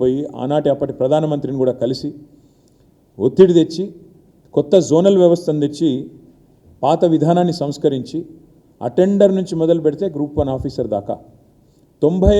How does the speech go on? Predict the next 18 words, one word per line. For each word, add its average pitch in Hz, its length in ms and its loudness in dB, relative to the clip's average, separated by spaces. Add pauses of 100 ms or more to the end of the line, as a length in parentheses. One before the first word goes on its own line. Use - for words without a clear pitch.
(120)
ఐదు 185 140 -2 (100)
శాతం 170 400 -2
ఉద్యోగాలు 135 500 2 (720)
తెలంగాణలోని 151 800 2
స్థానిక 143 380 -2 (100)
పిల్లలకు, 139 440 -2
స్థానిక 135 400 -4
యువతకే 131 380 -6
దక్కే 120 280 -6
విధంగా 123 260 -6 (520)
నైంటీ 175 360 0 (140)
ఫైవ్ 175 300 4
పర్సెంట్ 156 360 0
రిజర్వేషన్ 139 440 -4
తెచ్చిన 139 260 -8 (600)
ఒకే 175 180 2 (120)
ఒక్క 175 120 -6 (100)
నాయకుడు 147 320 -4